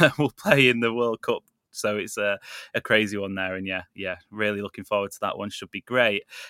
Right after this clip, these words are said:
Um, let's talk Manchester City then, because there have been two matches since we last met and, and spoke together. So, uh, we'll keep it short and sweet with the first one, but Burnley nil, City two. That was on Saturday afternoon in the first game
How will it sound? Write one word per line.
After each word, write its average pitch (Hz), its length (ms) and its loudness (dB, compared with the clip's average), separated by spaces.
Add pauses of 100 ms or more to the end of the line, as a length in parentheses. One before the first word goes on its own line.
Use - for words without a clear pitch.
Um, 165 540 8 (280)
let's - 160 4
talk 165 160 6
Manchester 151 380 0
City - 320 0
then, 107 240 4
because 113 600 -2
there 131 220 0
have 123 220 -2
been 123 280 2
two 147 460 2
matches 131 460 2
since - 360 -2
we 110 120 -4
last 101 360 -2
met 101 500 -2
and, 98 220 -8
and 98 280 -6
spoke - 480 -2
together. 90 420 -8
So, 110 360 -2
uh, 113 140 2 (360)
we'll 135 80 4
keep 180 340 0
it - 100 -2
short - 280 4
and 123 120 -2
sweet 120 300 0
with 95 80 -12
the 113 60 -8
first 107 440 0
one, 95 140 -8
but 95 160 -8 (140)
Burnley 131 420 4
nil, 110 540 0
City - 680 -6
two. 98 440 -2
That 117 100 2
was 135 140 -2
on 127 100 -2
Saturday 117 480 0
afternoon 98 460 -4
in 95 100 -6
the 92 60 -10
first 101 340 -2
game 101 260 2